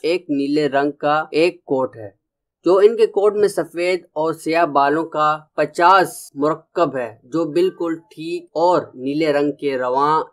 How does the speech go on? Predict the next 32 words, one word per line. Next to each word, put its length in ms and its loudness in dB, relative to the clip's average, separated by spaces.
एक 300 -2
अंगूठ 540 -4
लिपेट 440 -6
घोड़ा 380 -4
नहीं 440 -8
है, 140 -20
बल्कि 380 0
एक 220 4
गहरी 340 0
स्याह 400 -2
बेस। 380 0
इस 240 -2
स्याह 280 2
बालों 460 2
और 280 8
सफेद 480 -2
बालों 360 2
का 140 -2
ये 260 0
मुरक्कब 680 -2
नीले 340 -2
रंग 380 2
के 260 -6
घोड़े 320 0
की 220 -12
पेश 260 0
करता 420 -6
है, 140 -8
लिहाजा 460 2
इसका 300 -2
नाम 380 4
है 400 -2